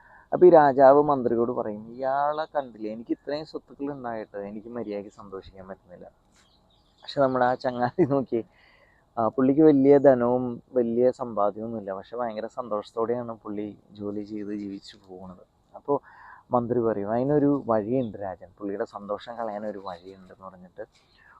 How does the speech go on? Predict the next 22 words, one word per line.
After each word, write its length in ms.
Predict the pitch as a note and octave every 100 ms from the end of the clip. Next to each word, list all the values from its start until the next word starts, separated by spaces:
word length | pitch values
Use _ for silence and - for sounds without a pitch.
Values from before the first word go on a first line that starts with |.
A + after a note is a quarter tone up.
| -
ഒരു 200 | D3+ E3 D3+ _ _ -
ചെറിയ 300 | C3+ B2+ C3
സഞ്ചിയിൽ 580 | - A#2 G#2+ G2+ G2+ G2 G#2 - _ - _ _ _ _ _ _ -
കുറച്ച് 260 | C3 - -
സ്വർണ്ണ 340 | - B2+ A2
നാണയം 420 | G#2+ G#2 G2+ G#2 - _
കൊണ്ടുപോയി 360 | - G#2+ G2+ G#2 G2+
വെക്കും, 260 | - - _
പുള്ളിയുടെ 320 | - G#2 G2 G#2
വീടിൻ്റെ 300 | G2+ G2 G2
മുമ്പിൽ 300 | G#2+ G2 G2
കൊണ്ടുപോയി 300 | G2 G2 F2+
വെക്കും 280 | F2+ _ - F#2
രാജാവ്. 300 | - E2 - _ _ _ _ _ _ _ -
അപ്പോൾ 260 | C3 E3 F3 - D3
ഇയാൾ 240 | C#3+ D3 E3 E3+ D#3
ജോലി 200 | D3 C#3+
കഴിഞ്ഞ് 340 | D3 C#3 C3 D3 E3 -
വീട്ടിൽ 260 | B2+ B2+ -
ചെല്ലുമ്പോഴത്തേക്ക് 520 | B2 A2+ A2 A2 A#2
ഒരു 80 | A#2+ -
സഞ്ചി, 320 | G2+ F#2+ -